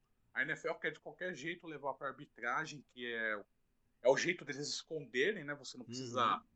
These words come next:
Speaker 1: o processo não seria público,
Speaker 2: Sim.
Speaker 1: a N F L não precisaria disponibilizar conversas de donos, essas coisas que, das entranhas da liga que a liga não gosta de divulgar.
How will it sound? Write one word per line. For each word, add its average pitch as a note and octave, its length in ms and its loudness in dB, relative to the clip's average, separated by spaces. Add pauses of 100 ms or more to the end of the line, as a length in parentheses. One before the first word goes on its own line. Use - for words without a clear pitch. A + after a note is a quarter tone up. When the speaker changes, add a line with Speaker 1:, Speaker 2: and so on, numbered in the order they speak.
(380)
Speaker 1:
o A#2+ 60 -10
processo D3 340 2
não D3+ 60 -10
seria D3+ 240 2
público, A3+ 680 -8
Speaker 2:
Sim. D3+ 180 -4
Speaker 1:
a B2+ 140 4
N B2+ 80 -2
F - 140 -8
L C#3+ 80 0
não C#3+ 40 -8
precisaria C#3 460 6
disponibilizar C3 1000 4 (800)
conversas A#2 520 8
de A2 100 -2
donos, A2 1000 4 (100)
essas - 260 -6
coisas C#3 260 -6
que, - 180 -12
das C3+ 200 4
entranhas C3 440 -4
da B2 100 2
liga A#2 220 -4
que - 160 -12
a B2 40 -8
liga A#2+ 200 -8
não B2+ 120 -12
gosta B2 440 0
de - 200 -20
divulgar. A2 440 -10